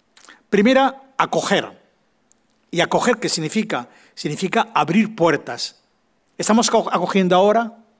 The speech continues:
¿Eh? ¿Acogemos ahora? Yo creo que no. Somos muy solidarios, es nuestro carácter mediterráneo, somos muy solidarios. Pero las dificultades administrativas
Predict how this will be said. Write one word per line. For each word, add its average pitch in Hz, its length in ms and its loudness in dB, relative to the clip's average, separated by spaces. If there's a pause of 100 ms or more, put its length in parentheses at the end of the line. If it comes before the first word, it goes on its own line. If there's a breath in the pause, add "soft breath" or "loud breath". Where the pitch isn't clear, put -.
(800)
¿Eh? 185 180 0
¿Acogemos 196 520 0
ahora? 214 420 0 (960)
Yo 143 100 -16
creo 139 160 -6
que 131 120 -10
no. 190 320 -8 (420)
Somos 165 360 0
muy 175 100 0
solidarios, 143 640 -2
es 151 120 -8
nuestro 156 220 -8
carácter 143 480 -6 (220 loud breath)
mediterráneo, 139 720 0 (220 loud breath)
somos 170 280 0
muy 160 80 -2
solidarios. 139 560 -2 (180 loud breath)
Pero 160 160 4
las 160 180 4
dificultades 190 720 2
administrativas 180 920 0